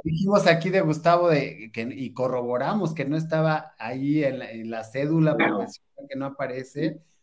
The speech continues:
Speaker 2: Sí.
Speaker 1: bueno, nada más recibimos un, "He decidido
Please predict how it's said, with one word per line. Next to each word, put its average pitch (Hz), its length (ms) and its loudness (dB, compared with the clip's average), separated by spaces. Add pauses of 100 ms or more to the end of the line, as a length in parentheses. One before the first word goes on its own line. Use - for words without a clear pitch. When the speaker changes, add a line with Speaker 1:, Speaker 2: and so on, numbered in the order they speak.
(240)
Speaker 2:
Sí. 143 100 10
Speaker 1:
bueno, 147 360 8 (880)
nada 190 180 8
más 208 180 6
recibimos - 580 6
un, 160 220 -6 (320)
"He 143 180 -2
decidido 117 760 -8